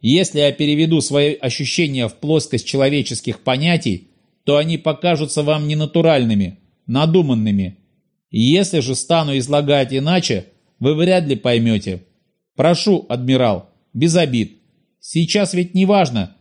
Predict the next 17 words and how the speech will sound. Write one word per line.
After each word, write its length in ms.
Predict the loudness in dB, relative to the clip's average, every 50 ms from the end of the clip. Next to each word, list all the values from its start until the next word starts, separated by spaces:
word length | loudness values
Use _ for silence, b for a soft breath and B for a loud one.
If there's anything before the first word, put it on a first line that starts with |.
| _ _ _
почему 400 | -2 -2 0 2 2 2 2 2
я 140 | 2 2 2
поступил 560 | 0 0 -4 -2 -2 -4 0 2 0 0 0 -2
определённым 720 | -6 -4 -2 -4 -2 0 2 2 2 2 0 -2 -4 -4 -2
образом. 600 | -2 0 0 0 -2 0 0 -2 -2 -4 -6 _ _ _ _ _ _ _ _ _ _ _ _ _ _
Важно 420 | 0 0 2 2 0 0 -2 -2
другое. 680 | 0 2 2 2 4 4 4 4 2 0 -2 -8 -14 _ _ _ _ _ _ _ _ _ _ _ _ _ _
Как 320 | 0 2 2 2 0 -2
меня 280 | -4 -2 -2 0 0 0
можно 340 | 0 0 0 0 0 -2 -2
использовать 800 | -2 -2 -4 -4 -4 -2 0 2 2 2 2 2 0 0 0 -4 -8 _ _ _ _ _ _ _
в 80 | -8
сложившейся 720 | -2 0 2 2 2 2 0 0 2 0 -2 0 0 -2 -2
ситуации, 840 | -2 -2 0 2 2 2 2 0 -2 -6 -6 -6 -6 -6 -6 -10 _ _ _ _ _ _
верно?" 640 | -2 0 2 2 2 0 -2 -2 -2 -2 -4 -8 _ _ _ _ _ _ _ _ _ _ _ _ _ _ _ _ _ _ _ _
Воронцов 600 | _ -2 0 2 2 2 0 0 0 -2 -2 -2
вздрогнул. 760 | -4 -8 -8 -4 0 2 2 2 2 2 0 0 -2 -4 -8